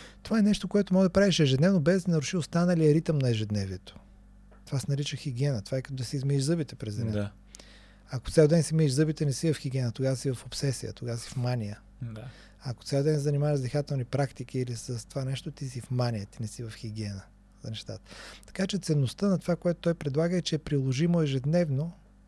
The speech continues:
Speaker 1: без да трябва да променяш живота си. Животът ще се промени в правилна посока от само себе си, но без ти да трябва да изключваш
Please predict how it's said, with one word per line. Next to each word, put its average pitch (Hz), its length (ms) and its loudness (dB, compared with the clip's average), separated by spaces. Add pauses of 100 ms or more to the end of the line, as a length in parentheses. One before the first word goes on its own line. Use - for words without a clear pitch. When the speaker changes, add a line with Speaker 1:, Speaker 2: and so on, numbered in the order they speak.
(120)
Speaker 1:
без 156 240 2
да 147 80 -6
трябва 156 240 -2
да 151 160 0
променяш 147 500 -2
живота 147 300 -6
си. 123 140 -8
Животът 151 300 -2
ще 151 120 -8
се - 60 -12
промени 156 220 -2
в - 40 -6
правилна 160 280 -2
посока - 300 -8
от 165 100 -12
само 143 180 -2
себе 185 260 2
си, 139 240 -8
но 139 140 -4
без 139 240 -2
ти 165 120 -4
да 151 100 -2
трябва 156 220 0
да 147 80 0
изключваш 147 480 -6